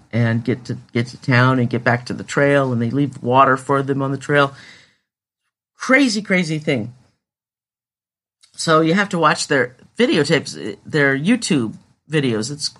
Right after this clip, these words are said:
very, very cool, this whole, this whole s-, community like trail running that we, that you didn't know existed. And it's fun to watch. And I watched, um, on the Appalachian Trail, I watched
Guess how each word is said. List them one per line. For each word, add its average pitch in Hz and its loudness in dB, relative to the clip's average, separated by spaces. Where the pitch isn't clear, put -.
very, 233 4
very 175 -2
cool, 170 -2
this 131 -4
whole, 185 -2
this 170 -6
whole 170 -2
s-, - -14
community 220 6
like 147 4
trail 226 6
running 151 2
that 143 0
we, 160 -8
that 156 -4
you 170 -4
didn't 160 2
know 147 4
existed. 131 -2
And 165 0
it's 160 -6
fun 196 4
to 160 2
watch. - -2
And 165 4
I 170 6
watched, 185 2
um, 165 4
on 160 0
the 156 -2
Appalachian 180 0
Trail, 170 2
I 156 4
watched 151 0